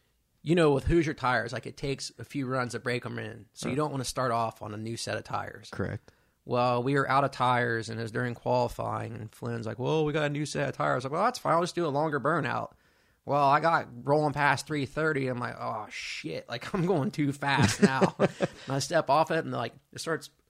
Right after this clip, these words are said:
Speaker 1: rolling over on the suspension. Like, I thought I was gonna hit the wall.
Speaker 2: So was it, oh, well, okay, so going back to Charlotte when we had our Toyota thing and we did those
Speaker 1: Yes.
Speaker 2: eight hundred feet burnouts,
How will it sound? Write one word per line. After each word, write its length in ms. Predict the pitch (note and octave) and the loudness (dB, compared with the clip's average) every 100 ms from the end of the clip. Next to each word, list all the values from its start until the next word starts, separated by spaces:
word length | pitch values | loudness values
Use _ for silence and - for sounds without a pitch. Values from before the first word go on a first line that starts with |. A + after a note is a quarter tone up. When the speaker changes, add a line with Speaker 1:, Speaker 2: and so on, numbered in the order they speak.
| _ | _
Speaker 1:
rolling 380 | A#2+ C3+ D3+ D3 | -2 4 4 6
over 180 | D3+ D3+ | 4 4
on 100 | D3 | 4
the 60 | C3 | 0
suspension. 560 | A2+ A2+ C#3 C#3+ C#3 | -2 -4 -2 -2 0
Like, 100 | B2+ | 2
I 80 | C3+ | 2
thought 220 | D#3+ F#3 | 4 6
I 40 | D#3+ | 6
was 80 | B2+ | 4
gonna 160 | A2+ | -4
hit 140 | A#2+ - | -8 -10
the 60 | |
wall. 360 | G#2+ G#2+ F#2 - _ _ _ _ _ | -10 -10 -12 -14 _ _ _ _ _
Speaker 2:
So 180 | - F#3 G3 | 6 10 12
was 240 | F#3 F3+ | 12 12
it, 180 | A3 D#3 | 12 6
oh, 140 | - F3+ | 6 6
well, 320 | F#3 F#3 E3 | 10 12 12
okay, 320 | E3+ D3 C#3 | 10 10 10
so 180 | D3 D#3 | 10 8
going 240 | C#3+ E3+ D#3 | 12 10 12
back 220 | D3+ D#3 | 10 10
to 100 | B2+ | 4
Charlotte 420 | - D#3 D#3+ C3+ | 8 10 12 10
when 180 | B2 B2+ | 8 6
we 140 | B2+ | 8
had 180 | B2+ C3+ | 8 10
our 140 | B2 G#2+ | 8 6
Toyota 540 | - C3 B2+ F3 D3 | 4 8 10 10 8
thing 340 | - A#2+ A2+ A#2 - - | 6 4 4 0 -10 2
and 120 | B2+ | 6
we 140 | C3 | 8
did 240 | B2+ C#3 A2+ | 10 8 12
those 420 | C3+ B2+ A2 - _ | 12 12 10 2 _
Speaker 1:
Yes. 220 | D3+ E3 | 8 10
Speaker 2:
eight 40 | D3 | 10
hundred 240 | D3 B2 | 8 6
feet 260 | - D#3+ A2+ | 2 0 4
burnouts, 460 | A#2+ A2+ A2 - | 4 6 2 0